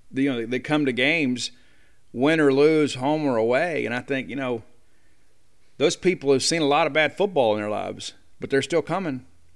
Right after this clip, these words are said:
They're still coming. And I read some people say, "Well, you know, you know, vote with your pocketbook, don't go." I, you know what? Just go, go cheer for somebody else. I mean, honestly. E-, either, either you're, you're with us or against us.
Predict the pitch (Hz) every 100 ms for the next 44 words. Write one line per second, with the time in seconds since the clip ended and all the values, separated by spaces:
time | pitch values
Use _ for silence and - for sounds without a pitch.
0 | - - - - - - - - - -
1 | 123 135 160 151 156 170 117 - - 127
2 | 143 151 147 151 143 143 123 135 147 180
3 | 147 135 120 - - - - 135 113 160
4 | 165 151 139 151 156 113 113 131 147 151
5 | 131 127 - 185 214 196 - 220 - -
6 | 220 190 226 - 147 117 - 107 87 87
7 | 92 110 - - - - 170 165 160 139
8 | - 104 - - - - - - - -
9 | - - - - - - - - 165 -
10 | 190 220 165 208 214 165 147 147 147 151
11 | 208 214 185 151 135 123 - - -